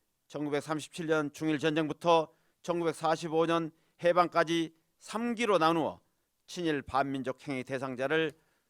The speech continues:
조사하여 이천육 년 십이월 육 일 이완용 등이 포함된 일 기 친일 반민족 행위자 명단 백육 명을 공개하였고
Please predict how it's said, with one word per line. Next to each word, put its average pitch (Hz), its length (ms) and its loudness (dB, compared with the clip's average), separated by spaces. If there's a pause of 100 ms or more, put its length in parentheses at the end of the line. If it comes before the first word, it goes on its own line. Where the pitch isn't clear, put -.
(120)
조사하여 143 640 2 (640)
이천육 135 460 -4
년 135 200 -4
십이월 156 640 0
육 180 120 -2
일 170 280 4 (640)
이완용 175 480 6
등이 180 200 2
포함된 175 600 2
일 160 240 0
기 185 220 2
친일 175 460 -4
반민족 151 460 -4
행위자 147 260 -2
명단 143 440 0 (420)
백육 139 480 -6
명을 170 380 -2
공개하였고 123 680 -6